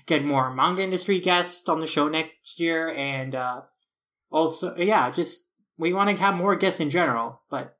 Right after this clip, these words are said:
so, thank you guys for the suggestions. And we hope to get some, a lot of these guys on. I'm looking forward to that. And then finally, I just wanted to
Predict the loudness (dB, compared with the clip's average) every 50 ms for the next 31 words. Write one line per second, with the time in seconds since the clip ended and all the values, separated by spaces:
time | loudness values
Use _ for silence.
0 | _ _ _ -8 -4 -2 -2 -2 -2 -4 -10 _ _ -4 -4 -4 -2 0 0 2
1 | 4 4 4 2 0 -4 -6 -6 -8 -8 -6 -4 -4 -4 -4 -6 -6 -8 -6 -6
2 | -6 -6 -6 -6 -8 -10 -8 -6 -6 -6 -4 -2 0 2 2 2 2 0 -2 0
3 | -2 -2 0 -2 -2 -2 -4 -6 -12 -16 -16 -6 -2 2 2 4 4 4 4 2
4 | 2 2 2 0 0 0 0 -2 -6 -6 -8 -10 -14 -16 -18 _ _ _ _ _
5 | _ _ _ _ _ _ _ -6 -2 0 0 0 0 0 2 2 2 2 0 -4
6 | -4 -4 -6 -8 -12 _ _ -20 -20 _ _ _ _ _ _ _ _ _ _ _
7 | _ _ _ _ -8 -4 -2 -2 -2 0 2 2 2 2 2 0 0 0 0 0
8 | 0 -2 -2 -6 -16 -16 -14 -10 -2 2 2 4 4 4 4 2 0 -2 -4 -4
9 | -2 -2 -2 -2 -4 -4 -6 -4 -4 -4 -4 -4 -6 -6 -8